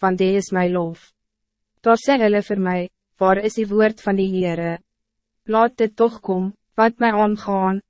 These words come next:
ik het mij niet onttrek om u als herder te volgen nie, en die ongelukkige dag het ik niet begeer nie. U weet het, wat uit mijn lippen uitgegaan het, was voor uw aangezicht. Wees mij niet tot de verschrikking nie, u is mijn toevlug in die dag van onheil.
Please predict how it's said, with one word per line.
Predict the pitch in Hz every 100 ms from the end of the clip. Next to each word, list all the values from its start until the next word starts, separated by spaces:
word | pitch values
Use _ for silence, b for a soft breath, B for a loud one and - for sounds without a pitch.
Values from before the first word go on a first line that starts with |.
| _
ik | 190 190
het | 208 208
mij | 202
niet | 214
onttrek | 240 208 202 190 185 196
om | 190
u | 190
als | 190
herder | - 185 190 202 196
te | 208
volgen | 202 185 180 180
nie, | 175 175 185 _ -
en | 190
die | 196
ongelukkige | 214 220 214 214 208 220 220 208
dag | 165 165 165
het | 175 175
ik | 180 -
niet | 185 196
begeer | 196 - 175 170
nie. | 175 175 175 _ _ _ _ _ _
U | 247
weet | 226 214 208 208
het, | 208 - _ _
wat | 240 247
uit | 247 247
mijn | 262
lippen | 220 220 220 269
uitgegaan | 220 208 208 220 - 175 170
het, | 175 175 _ _
was | - 180
voor | - 220
uw | 208 202
aangezicht. | 196 185 180 180 - 208 - - _ _ _
Wees | 220 233 262
mij | 226
niet | 240 277
tot | 294 269
de | 262
verschrikking | - 233 - 196 185 190 185
nie, | 190 202 - _
u | -
is | 202 208 220
mijn | 226
toevlug | 233 254 - 180 175
in | 196
die | 196
dag | 185 175 180 -
van | 190 185
onheil. | 180 180 175 165 160